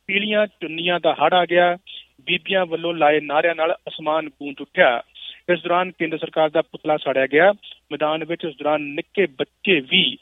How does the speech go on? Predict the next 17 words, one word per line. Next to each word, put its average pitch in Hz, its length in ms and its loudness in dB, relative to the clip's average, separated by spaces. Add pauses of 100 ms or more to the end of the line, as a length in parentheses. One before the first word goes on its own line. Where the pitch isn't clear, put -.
(160)
ਨਜ਼ਰ 139 180 0
ਆਏ। 147 240 4 (680)
ਦਰਅਸਲ 180 260 0
ਕਿਸਾਨ 185 440 -4 (140)
ਅੰਦੋਲਨ 165 360 -8
ਵਿੱਚ 175 200 -6
ਇਸ 165 160 -6
ਵਾਰ 156 320 4
ਬੱਚਿਆਂ 147 500 -6
ਤੇ 175 120 -4
ਬਜ਼ੁਰਗਾਂ 143 460 -2
ਤੋਂ 147 120 -8
ਲੈ 139 160 4
ਕੇ 160 200 -4 (240)
ਔਰਤਾਂ 151 400 0
ਨੇ 139 180 -2
ਵੀ 170 280 -4